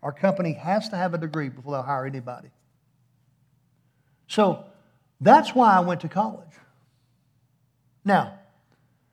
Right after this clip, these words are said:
I could have went to pharmaceutical sales instead of being a pastor. That's not dysfunctional. I'd still be going to heaven, doing fine, be doing a little bit better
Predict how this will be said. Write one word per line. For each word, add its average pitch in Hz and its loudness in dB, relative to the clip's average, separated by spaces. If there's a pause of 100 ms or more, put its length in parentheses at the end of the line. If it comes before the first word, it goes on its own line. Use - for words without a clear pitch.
(1080)
I 208 0
could 311 -2
have 185 0
went 208 -2
to 160 -14
pharmaceutical 190 -4
sales - -14 (460)
instead 170 -4
of 147 -6
being 147 -4
a 143 -12
pastor. 196 -10 (920)
That's 156 -6
not 247 -8
dysfunctional. 156 -12 (800)
I'd 135 -10 (760)
still 151 -12
be 151 -4
going 151 -4
to 135 -6
heaven, 170 -2 (380)
doing 147 -8
fine, 180 -8 (1040)
be 151 -4
doing 165 -4
a 160 -4
little 165 0
bit 165 -4
better 170 -2